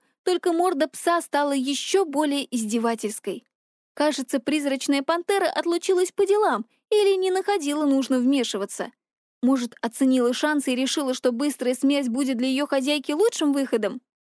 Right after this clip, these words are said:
"Мне конец", словно бы вспыхнула неоновая надпись перед глазами. Сзади раздался плеск. Громова не успела оглянуться, как кто-то схватил её за лодыжку и стянул в воду так стремительно,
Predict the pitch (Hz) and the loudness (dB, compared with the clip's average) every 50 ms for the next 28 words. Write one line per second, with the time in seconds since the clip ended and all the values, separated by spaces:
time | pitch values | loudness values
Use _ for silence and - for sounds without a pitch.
0 | _ _ _ _ _ - 214 214 208 214 269 381 415 - - - 269 277 247 214 | _ _ _ _ _ -4 -2 0 2 2 2 0 0 -2 -2 -2 0 2 2 0
1 | 196 202 202 - - - _ _ _ _ _ _ - - - 254 247 240 226 240 | 0 -2 -4 -6 -8 -14 _ _ _ _ _ _ -10 -2 0 2 2 2 2 0
2 | 226 233 220 - - - 285 285 262 - 269 240 240 240 240 233 240 247 254 247 | 0 0 -2 -2 -4 -4 -4 -4 -2 -2 0 0 2 2 2 2 2 2 2 2
3 | 233 220 233 233 233 247 269 269 - - 294 277 - - 262 262 247 208 208 220 | 2 2 2 2 2 2 0 0 -2 -4 -6 -6 -4 -2 -2 -2 -2 -2 0 0
4 | 214 226 214 220 202 202 196 - - - _ _ _ _ _ _ _ _ _ _ | 0 0 0 0 -2 -2 -4 -8 -12 -16 _ _ _ _ _ _ _ _ _ _
5 | _ - 254 226 214 359 392 392 - 311 302 294 285 - 294 302 294 - 302 - | _ -6 -4 -2 0 0 0 0 0 0 0 0 0 0 -2 -2 -2 -2 -4 -2
6 | - 349 359 277 214 - - - _ _ _ _ - 233 226 277 311 311 294 269 | 0 0 0 0 -2 -4 -8 -18 _ _ _ _ -6 -2 0 2 2 2 2 2
7 | 277 262 269 277 262 - 302 294 294 285 269 277 285 311 370 440 453 - - 233 | 2 2 0 0 -2 -2 0 0 0 0 0 -2 -2 0 0 0 0 0 -2 -4
8 | - - _ _ _ - - 294 - - 427 370 370 330 - - 294 294 - - | -4 -4 _ _ _ -6 -6 -4 -2 -2 -2 0 0 -2 -2 -2 -2 0 2 2
9 | 392 349 302 285 285 269 269 269 277 285 285 415 440 440 - - 294 285 - - | 2 2 2 0 0 0 2 2 2 2 2 2 0 0 0 0 -2 -2 -2 0
10 | 285 277 339 359 330 294 262 311 339 285 254 262 220 _ - 233 302 339 - - | 0 2 2 2 0 0 2 0 0 0 0 -2 -2 _ -2 -2 -2 -2 -2 0
11 | - 466 466 440 415 339 - 254 240 226 214 196 | 0 2 2 2 0 0 0 0 0 0 -2 -4